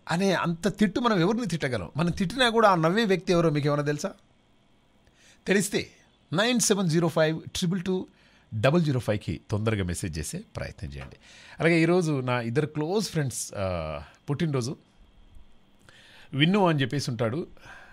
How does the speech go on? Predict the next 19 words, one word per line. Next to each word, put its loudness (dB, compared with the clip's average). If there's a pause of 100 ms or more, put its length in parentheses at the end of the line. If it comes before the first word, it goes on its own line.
(100)
ఆయన -4
గ్రావిటీ 0
ఫిలిం, -4
ఆ, -6 (240)
సీఈఓ. -6 (1000)
ఆ, -8 (100)
గ్రావిటీ 0
ఫిలిమ్స్కి -4
అన్నిటికీ -6 (140)
నాతోటే -8
వాళ్ళు -6
వాయిస్ -6
చెప్పిస్తూ -12
ఉంటారు. -10 (600)
నా -4
బర్త్‌డే 0
అప్పుడు -4
కూడా -4
ఆయన -8